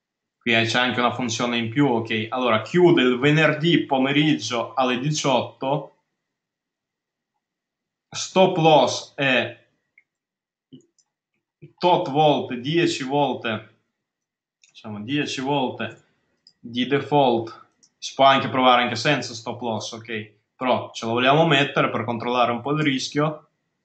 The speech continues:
Dieci volte l'A T R giornaliero, cioè gior-, giornalie-, o-, orario, ma perché avevo pronta una funzione scritta così, ce l'ho messa, ok? Non è che sono stato a ottimizzare, modellare il sistema, giusto per buttar lì una prova,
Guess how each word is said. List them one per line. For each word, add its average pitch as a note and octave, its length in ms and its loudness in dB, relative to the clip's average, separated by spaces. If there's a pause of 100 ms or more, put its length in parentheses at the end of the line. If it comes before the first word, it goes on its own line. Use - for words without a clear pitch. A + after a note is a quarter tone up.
(180)
Dieci D3 380 2
volte C3+ 300 4
l'A B2 180 6
T - 80 -6
R B2+ 240 0
giornaliero, C3 960 -2 (680)
cioè A#2+ 360 2
gior-, C3 240 -2
giornalie-, C3+ 560 -4
o-, D3 240 -6
orario, D3 560 4
ma B2 300 0 (320)
perché A#2 240 -4
avevo B2+ 380 -2
pronta B2+ 320 -4
una A#2+ 120 -6
funzione A#2+ 960 -4
scritta A#2+ 440 -6
così, A#2+ 280 -4
ce - 140 -8
l'ho A#2 100 -2
messa, A#2+ 360 -2
ok? G#2+ 100 -4
Non A2+ 300 0
è A#2 60 -2
che A2+ 100 -6
sono A2 160 -10
stato G2+ 260 -6
a C3 40 -2
ottimizzare, A#2 1120 0
modellare A#2+ 680 2
il A2+ 100 -2
sistema, A2+ 560 -2
giusto A#2+ 360 -6
per A#2 160 -6
buttar A#2+ 400 0
lì A#2+ 120 -4
una B2+ 220 0
prova, A#2 580 0